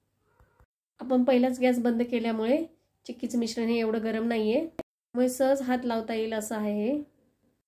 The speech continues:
हळूहळू दाबत दाबत त्याला आकार द्यायचा व्यवस्थित. थोडं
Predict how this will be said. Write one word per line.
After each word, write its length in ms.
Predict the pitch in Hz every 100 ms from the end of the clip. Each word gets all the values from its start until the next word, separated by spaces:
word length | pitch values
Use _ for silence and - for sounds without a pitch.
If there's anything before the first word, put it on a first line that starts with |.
| _
हळूहळू 440 | 254 277 269 262 262
दाबत 360 | 247 233 233
दाबत 280 | 233 233 233
त्याला 180 | 240 233
आकार 360 | 202 202 226 214
द्यायचा 280 | 208 208
व्यवस्थित. 520 | 214 214 208 214 233 254 - _ _ _ _ _ _ _ _ _ _ _ _ _ _
थोडं 220 | 285 285